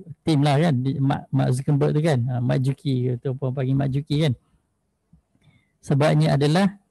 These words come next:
sebab komen tentang, ah, Palestin, komen tentang Gaza yang hari tu kan. Terus kena block,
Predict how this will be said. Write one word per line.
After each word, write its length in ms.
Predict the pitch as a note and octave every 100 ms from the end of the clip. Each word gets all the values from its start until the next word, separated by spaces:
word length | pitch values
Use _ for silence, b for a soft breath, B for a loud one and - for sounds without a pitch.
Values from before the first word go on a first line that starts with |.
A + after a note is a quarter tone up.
| _
sebab 320 | - C#3 C#3
komen 400 | - C#3 D3 D3
tentang, 640 | D3 C#3 C#3 C#3 C3+ D3
ah, 240 | D#3 C3 C3
Palestin, 720 | D3+ C#3 - - C#3+ C#3 C#3 - - - - _
komen 320 | - D3 C#3+ C3
tentang 500 | C3+ C#3 C3+ C3+ F3
Gaza 540 | - A#2+ C3 B2+ B2 B2
yang 240 | B2 B2
hari 100 | C3
tu 160 | B2+ B2+
kan. 160 | C#3 B2 b b b -
Terus 240 | C#3 D#3
kena 240 | D3+ C#3 C3
block, 400 | C3+ E3 -